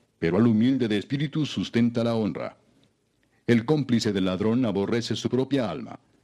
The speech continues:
pues oye la imprecación y no dice nada. El temor del hombre pondrá lazo, mas el que confía en Jehová será exaltado. Muchos buscan el favor del príncipe,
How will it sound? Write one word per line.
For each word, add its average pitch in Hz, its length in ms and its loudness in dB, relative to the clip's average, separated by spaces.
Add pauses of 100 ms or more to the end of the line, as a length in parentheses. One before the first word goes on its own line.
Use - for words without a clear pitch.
(220)
pues 90 220 2
oye 110 200 4
la 107 100 2
imprecación 104 840 0
y 123 100 2
no 135 140 2
dice 143 220 -2
nada. - 360 -6 (1000)
El 101 200 4
temor 95 280 2
del 95 140 2
hombre 117 240 2
pondrá 110 320 0
lazo, 117 440 -6 (340)
mas 104 240 0
el 113 100 4
que 107 140 2
confía 98 540 0
en 85 100 -2
Jehová 90 460 -4
será 90 320 -2
exaltado. 110 640 -4 (1000)
Muchos 123 400 2
buscan 117 400 0
el 101 120 0
favor 107 300 0
del 98 140 0
príncipe, 101 580 -2